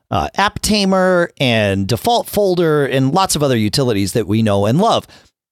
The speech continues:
Go sixty-four is a free app, and it will scan all of your applications and not just look on the surface for whether the app reports that it is sixty-four bit or thirty-two bit,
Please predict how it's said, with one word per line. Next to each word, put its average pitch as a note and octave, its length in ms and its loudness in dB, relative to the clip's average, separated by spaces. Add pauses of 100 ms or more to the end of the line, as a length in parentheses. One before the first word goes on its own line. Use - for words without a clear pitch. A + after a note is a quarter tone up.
(220)
Go F3+ 160 0
sixty-four F3+ 600 0
is A2+ 200 -2
a F2+ 100 0
free D3 380 -2
app, A2 320 -4 (480)
and C3 120 0
it C3+ 100 -2
will B2 120 0
scan E3 800 0 (140)
all F3+ 340 0
of D3 120 -4
your B2 180 0
applications F2 920 -4
and C3 240 0
not G3 360 0 (140)
just F#3 420 -2
look E3 280 -2
on D3+ 140 0
the B2+ 80 0
surface D3+ 600 -2 (140)
for C3+ 240 -4
whether C3 260 0
the A#2 220 -2
app C3+ 300 -2
reports B2 500 -2
that A2+ 140 -2
it A2+ 120 0
is A2 180 0
sixty-four A#2+ 600 -2
bit G#2+ 280 -2
or F#2+ 140 -2
thirty-two A2 500 -2
bit, F2+ 320 -2